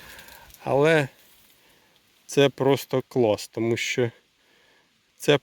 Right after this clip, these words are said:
повністю кишмиш.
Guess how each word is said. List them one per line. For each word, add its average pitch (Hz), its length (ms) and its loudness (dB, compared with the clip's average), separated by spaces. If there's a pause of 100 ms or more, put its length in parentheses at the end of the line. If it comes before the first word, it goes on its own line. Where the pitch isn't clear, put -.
повністю 135 760 0 (460)
кишмиш. - 1000 -2